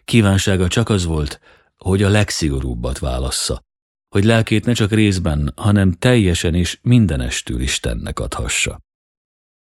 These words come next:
Azt remélte, hogy egészen a szemlélődésnek és a zsolozsmának élhet majd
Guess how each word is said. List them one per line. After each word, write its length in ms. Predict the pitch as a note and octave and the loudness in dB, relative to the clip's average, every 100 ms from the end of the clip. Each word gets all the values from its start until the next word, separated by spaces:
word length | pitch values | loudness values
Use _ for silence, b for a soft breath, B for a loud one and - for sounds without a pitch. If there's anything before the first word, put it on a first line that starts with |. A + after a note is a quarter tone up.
| _ B B B B | _ B B B B
Azt 220 | - - | -4 -2
remélte, 360 | B2 A#2 G#2+ A2+ | 2 4 4 4
hogy 140 | G#2+ | 2
egészen 520 | B2+ C#3 G2 F2 F#2+ F2+ | 2 0 0 0 2 2
a 80 | |
szemlélődésnek 1080 | F2 A2 G2+ E2 C#2 C#2 C#2 C2+ C2+ - C2+ B B B | 2 2 2 2 -2 -4 -4 -4 -6 -6 -8 B B B
és 200 | _ F#2 | _ 0
a 60 | G2 | 2
zsolozsmának 760 | A2 G#2+ E2+ D2+ C#2+ B1+ C2 | 4 4 2 0 -4 -4 -4
élhet 320 | C#2 C#2 D2+ E2+ | -4 -4 -4 -2
majd 320 | E2 D#2 | -2 -2